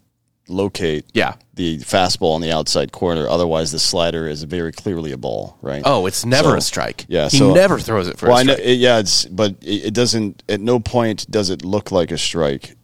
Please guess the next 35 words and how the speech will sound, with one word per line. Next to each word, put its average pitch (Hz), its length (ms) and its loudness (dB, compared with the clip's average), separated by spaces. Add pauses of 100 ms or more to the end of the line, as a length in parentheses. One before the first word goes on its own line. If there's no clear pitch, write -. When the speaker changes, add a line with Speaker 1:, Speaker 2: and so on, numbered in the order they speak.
Speaker 1:
if 80 240 -4
you 85 100 -2
know 82 360 -2
the 85 140 -2
only 82 160 -2
thing 82 160 -6
he 82 120 -6
can 76 160 -6
locate 76 360 -2
out 65 160 -2
there 69 140 -6
is 73 300 -6
that 60 200 -8
pitch. - 320 -8
You - 60 -2
Speaker 2:
Right. 98 60 4
Speaker 1:
know 73 60 -4
what 76 80 -6
I - 20 -8
mean? 80 180 -6
So 73 360 -2 (440)
that, 98 240 0
that's 127 300 4
really 135 280 6
his 95 140 0
big 90 200 -2
problem. 110 280 2
And 90 80 -4
to 98 60 -10
be 113 120 0
honest, 127 400 2
that's 113 200 2
a - 40 -6
problem 95 380 0
that 82 180 -4